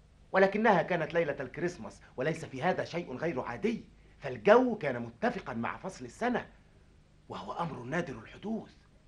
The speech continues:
أية ريح شريرة ألقت بك في طريقي؟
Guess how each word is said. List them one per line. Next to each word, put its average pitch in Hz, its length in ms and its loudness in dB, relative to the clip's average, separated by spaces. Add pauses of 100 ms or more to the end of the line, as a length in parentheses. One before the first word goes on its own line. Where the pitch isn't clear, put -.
(2000)
أية 311 320 8
ريح 285 340 4
شريرة 254 600 4 (180)
ألقت - 280 -2
بك 160 220 -4
في 151 140 -8
طريقي؟ 139 440 -8